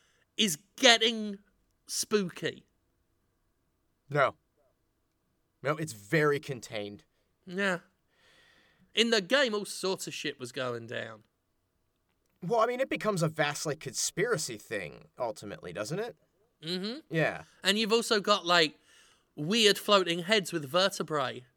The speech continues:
Speaker 1: exploding out of Nazi officers,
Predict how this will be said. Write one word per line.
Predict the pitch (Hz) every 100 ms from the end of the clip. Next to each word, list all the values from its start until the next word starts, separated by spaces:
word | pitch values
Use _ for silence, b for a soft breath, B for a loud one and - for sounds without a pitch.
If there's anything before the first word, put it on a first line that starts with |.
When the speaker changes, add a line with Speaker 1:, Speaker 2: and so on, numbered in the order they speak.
| _ -
Speaker 1:
exploding | 156 - - 185 180 170 185 160
out | 160 151
of | 151 151
Nazi | 160 151 - 170
officers, | 160 - 160 160 117 113